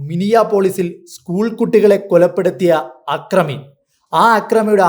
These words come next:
ആയുധങ്ങളിൽ ഉണ്ടായിരുന്ന ഭാരതത്തെ നശിപ്പിക്കുക എന്ന സന്ദേശവും ട്രംപിനെ കൊല്ലുക എന്ന സന്ദേശവും ലോക രാഷ്ട്രങ്ങൾക്കിടയിൽ ഇപ്പോൾ വലിയൊരു ചർച്ചാ വിഷയമായിട്ടുണ്ട്.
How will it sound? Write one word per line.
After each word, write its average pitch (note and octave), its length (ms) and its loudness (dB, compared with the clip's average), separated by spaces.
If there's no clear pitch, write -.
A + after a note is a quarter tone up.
ആയുധങ്ങളിൽ G3+ 540 0
ഉണ്ടായിരുന്ന E3+ 420 0
ഭാരതത്തെ F3+ 580 0
നശിപ്പിക്കുക F3+ 560 -6
എന്ന G3+ 140 0
സന്ദേശവും D#3 520 -2
ട്രംപിനെ F3+ 460 0
കൊല്ലുക G3+ 360 2
എന്ന E3 120 -8
സന്ദേശവും D#3 480 -4
ലോക G3+ 420 4
രാഷ്ട്രങ്ങൾക്കിടയിൽ F3 800 0
ഇപ്പോൾ E3 240 -2
വലിയൊരു F#3 420 4
ചർച്ചാ F#3+ 360 -2
വിഷയമായിട്ടുണ്ട്. C3 720 -4